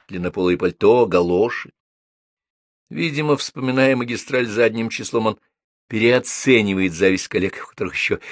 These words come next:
не было собственных книжек. Сохранилась фотография, на которой он читает стихи. Хмурый, всё в том же чёрном пальто, внешность романтическая, но несколько напуганная.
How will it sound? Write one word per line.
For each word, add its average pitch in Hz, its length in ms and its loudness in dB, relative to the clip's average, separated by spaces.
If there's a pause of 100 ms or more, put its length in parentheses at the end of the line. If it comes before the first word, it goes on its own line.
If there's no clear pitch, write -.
(120)
не 117 300 2
было 101 200 4
собственных 101 480 -4
книжек. - 360 -12 (840)
Сохранилась 92 600 -4
фотография, 104 720 -4 (500)
на 101 80 -20
которой 90 200 -4
он 87 60 -6
читает 98 400 0
стихи. - 420 -12 (640)
Хмурый, 143 500 0
всё 110 200 -8
в - 40 -12
том 95 140 -4
же 90 100 -8
чёрном 95 340 0
пальто, 101 420 0 (360)
внешность 101 600 0
романтическая, 98 720 -2 (220)
но - 280 2 (440)
несколько 101 460 -2
напуганная. 101 560 -6